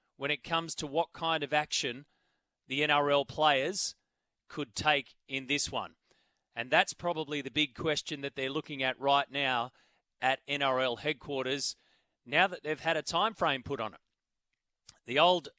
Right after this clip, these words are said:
ticking time bomb. So we'll cover that one as the day moves throughout, uh, closer towards the close of business. Then there's the secret recording saga. The N R L has appointed a barrister to interview its own staff members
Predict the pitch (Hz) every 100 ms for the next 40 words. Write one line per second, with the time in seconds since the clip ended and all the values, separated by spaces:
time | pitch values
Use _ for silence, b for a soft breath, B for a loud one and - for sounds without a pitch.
0 | _ - 220 185 175 143 - 180 185 151
1 | 123 80 b b b b b _ - 147
2 | 151 196 226 202 190 175 180 170 - 156
3 | 170 165 156 165 160 151 135 - - _
4 | _ _ _ _ _ - 156 160 156 -
5 | 175 147 - 160 160 - 147 147 147 151
6 | - 147 - 151 151 151 147 - 135 110
7 | 156 147 135 113 - 196 220 196 175 -
8 | 156 147 - 180 - 170 - 151 180 214
9 | 214 156 - 151 131 101 80 b b b
10 | b b b _ 135 160 165 151 160 190
11 | 226 190 185 160 180 175 156 - 170 190
12 | 214 - 240 262 _ _ _ _ - 175
13 | 180 160 160 - 170 180 180 190 170 160
14 | 160 165 160 156 147 -